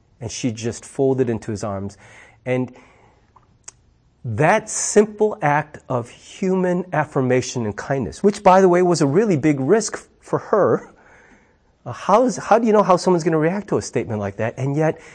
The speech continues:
she took the risk and spoke from her heart just to say, "I see you and you matter." I think we should be shouting things like,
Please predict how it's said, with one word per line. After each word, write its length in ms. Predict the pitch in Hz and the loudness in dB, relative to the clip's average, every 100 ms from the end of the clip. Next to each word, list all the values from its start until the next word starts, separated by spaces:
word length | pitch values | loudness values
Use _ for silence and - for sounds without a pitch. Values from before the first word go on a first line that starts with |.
| - - | -20 -16
she 200 | - 165 | -8 -8
took 320 | - 190 190 | -4 -4 -2
the 80 | 151 | -2
risk 300 | 143 143 156 | -2 -2 -6
and 140 | 131 | -6
spoke 640 | - - - - 175 160 | -6 -8 -8 0 0 0
from 160 | - 123 | -4 -2
her 60 | |
heart 500 | 120 - 139 107 - _ _ _ _ _ | -4 -2 -2 -2 -10 _ _ _ _ _
just 240 | - 185 - | -2 -2 -2
to 60 | |
say, 240 | 175 - 151 | -4 -2 -2
"I 140 | 135 | -2
see 240 | 127 - 156 | -4 -6 -2
you 180 | 143 117 | 0 -2
and 140 | 107 | -2
you 80 | 123 | -2
matter." 480 | 117 123 123 92 _ _ _ _ _ _ _ _ _ _ _ _ _ _ _ _ _ _ - - - | -2 -4 -8 -12 _ _ _ _ _ _ _ _ _ _ _ _ _ _ _ _ _ _ -20 -14 -4
I 100 | 139 | 2
think 200 | 190 147 | 2 2
we 80 | 160 | 0
should 500 | - - 190 208 135 | -4 4 4 4 -2
be 140 | 110 | -4
shouting 460 | - 127 117 104 101 | -2 -2 0 -2 -4
things 360 | 147 117 104 | -2 -2 -2
like, 260 | 120 107 | -2 -4